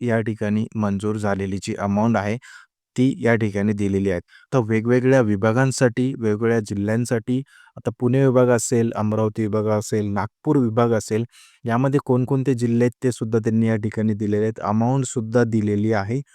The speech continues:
कोणत्या जिल्ह्याला किती पैसे मिळणार, ती अमाऊंट सुद्धा या ठिकाणी त्यांनी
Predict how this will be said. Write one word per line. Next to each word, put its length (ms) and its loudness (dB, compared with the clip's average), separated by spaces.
कोणत्या 340 2
जिल्ह्याला 480 2
किती 300 -4
पैसे 300 2
मिळणार, 400 0
ती 120 2
अमाऊंट 320 0
सुद्धा 320 -2
या 120 4
ठिकाणी 380 -2
त्यांनी 340 -4